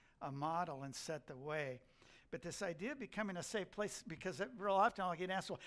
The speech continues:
how do we turn wonderful mercy into a safe place?" Well, guess what? It begins one heart, one life at a time. It begins in the heart of Pastor Graham.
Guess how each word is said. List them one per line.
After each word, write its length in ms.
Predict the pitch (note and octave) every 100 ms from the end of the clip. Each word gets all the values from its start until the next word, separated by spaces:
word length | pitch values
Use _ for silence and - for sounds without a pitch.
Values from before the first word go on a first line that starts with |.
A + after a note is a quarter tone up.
| - -
how 120 | C#4+
do 80 | D4+
we 120 | B3+
turn 320 | - D4+ C4+
wonderful 380 | B3 D4 - B3+
mercy 440 | G#3+ C4+ - A#3
into 160 | A3+ A3
a 60 |
safe 300 | - A#3+ G#3
place?" 600 | - C#4 D#4 A#3 - - - - - - -
Well, 100 | G#3+
guess 300 | A3 B3+ -
what? 220 | C4+ C4 G#3
It 180 | A#3 B3+
begins 680 | A3 G3 D#4 C#4+ G#3 G#3+ G#3
one 240 | F#3 G#3+ C#4+
heart, 440 | F#3 A#3+ A3 B3+ G3+
one 220 | G#3+ A#3+
life 260 | A#3 A3+ B3
at 80 |
a 60 | A#3+
time. 300 | A#3+ C4+ A3+
It 80 | F3
begins 400 | G3 G#3+ C#4 A#3+
in 80 | G#3
the 60 |
heart 200 | E3+ G3+
of 60 | F3
Pastor 380 | F#3+ G3+ - C4
Graham. 380 | G3+ C4 C4